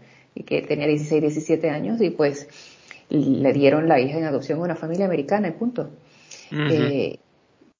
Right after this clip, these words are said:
Speaker 1: y entonces esta señora se ha dedicado ahora a tratar de, de reencontrar a estos, a estos niños con, que obviamente que ya son, esta señora ya tiene sesenta años.
Speaker 2: Sí,
Speaker 1: Ah,
Speaker 2: sí, sí.
Speaker 1: pero a estas personas, eh, re-, a, a que encuentren su, sus familias.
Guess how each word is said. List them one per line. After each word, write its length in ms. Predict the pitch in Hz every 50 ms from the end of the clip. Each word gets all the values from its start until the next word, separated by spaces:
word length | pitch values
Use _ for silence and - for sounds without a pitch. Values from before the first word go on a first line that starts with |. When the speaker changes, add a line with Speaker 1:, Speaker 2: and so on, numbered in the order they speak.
| _ _
Speaker 1:
y 160 | - 147 165 160
entonces 460 | 160 151 165 156 151 - 170 170 -
esta 260 | - 165 160 - 165
señora 500 | - - 160 160 165 165 160 160 180 202
se 100 | 196 -
ha 60 | 190 165
dedicado 500 | 165 160 156 147 - 160 151 156 165 165
ahora 380 | 160 160 165 170 190 202 - -
a 180 | 160 147 143
tratar 380 | 143 151 147 - 147 147 139 143
de, 460 | 151 156 160 160 135 - - - -
de 100 | - 143
reencontrar 840 | - - 147 143 139 - - 143 139 135 139 - 151 143 147 156 156
a 160 | - 151 143
estos, 540 | 135 131 - - - 156 151 - - - - -
a 60 | 147
estos 220 | 135 - - 147
niños 340 | 160 147 143 139 151 160 -
con, 500 | - 175 151 131 87 78 - - - - -
que 180 | - 139 131 -
obviamente 460 | - 139 151 160 165 156 160 254 247
que 100 | - 151
ya 160 | 139 135 135
son, 420 | 135 - 147 156 196 220 185 135 - - - - - - -
esta 220 | 147 135 - 165
señora 280 | - 185 156 143 151 208
ya 140 | 208 180 151
tiene 160 | 170 156 160
sesenta 460 | - - - - 156 127 - - -
años. 260 | 190 214 202 156 - - - - _ - - - - - -
Speaker 2:
Sí, 80 | - 151
Speaker 1:
Ah, 140 | 151 139
Speaker 2:
sí, 60 | 139 139
sí. 20 |
Speaker 1:
pero 320 | 139 151 143 143 139 127 -
a 80 | 143
estas 240 | 143 147 - 185 175
personas, 580 | - 196 185 - - 175 175 196 226 214 220 -
eh, 140 | 196 175 165
re-, 340 | 165 165 156 151 - -
a, 540 | 156 147 139 135 104 82 - - - - - _
a 80 | - -
que 100 | - 165
encuentren 480 | 160 165 - 165 160 165 190 208 208 196
su, 380 | 208 - 170 147 - - - -
sus 240 | - - 151 -
familias. 480 | - 160 156 208 247 240 202 - - -